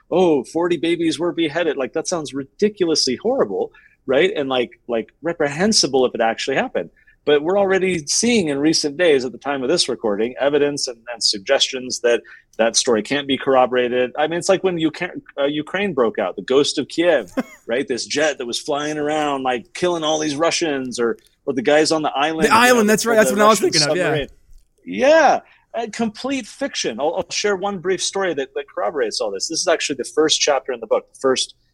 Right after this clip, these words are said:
Speaker 1: conspiracy that we share. This is the Gulf War, the first war in Iraq. And Americans were not yet,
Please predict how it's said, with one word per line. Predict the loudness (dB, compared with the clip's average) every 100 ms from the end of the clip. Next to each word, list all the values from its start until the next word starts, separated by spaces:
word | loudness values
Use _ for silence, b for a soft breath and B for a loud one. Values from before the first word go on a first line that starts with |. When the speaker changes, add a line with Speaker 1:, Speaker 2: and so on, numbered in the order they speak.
| -10
Speaker 1:
conspiracy | -2 0 2 2 4
that | 2
we | 0
share. | 2 2 4
This | 2 2
is | 0 -2
the | -4
Gulf | 2 4 4 0
War, | -2 0 -2 -6 -20
the |
first | 0 2 4 0
war | 0 0
in | 0
Iraq. | -2 -4 -6 -8 b b b _ -2
And | 0 0
Americans | 0 2 2 0 -4
were | -4
not | -4 0
yet, | 2 2